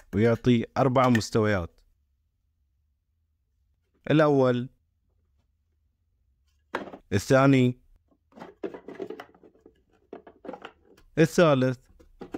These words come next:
وأخيرا رابع للأكواب الصغيرة. خزان الماء بسعة ثمانمية ملي. من أهم مميزات أجهزة دولشي غوستو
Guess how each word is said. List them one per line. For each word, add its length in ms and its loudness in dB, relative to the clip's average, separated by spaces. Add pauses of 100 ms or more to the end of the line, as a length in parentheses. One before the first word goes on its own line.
وأخيرا 480 2
رابع 420 0
للأكواب 520 -2
الصغيرة. 540 -2 (200)
خزان 420 2
الماء 340 2
بسعة 500 0
ثمانمية 540 0
ملي. 380 2 (480)
من 180 6
أهم 340 4
مميزات 600 2
أجهزة 440 -2 (160)
دولشي 300 0
غوستو 600 -2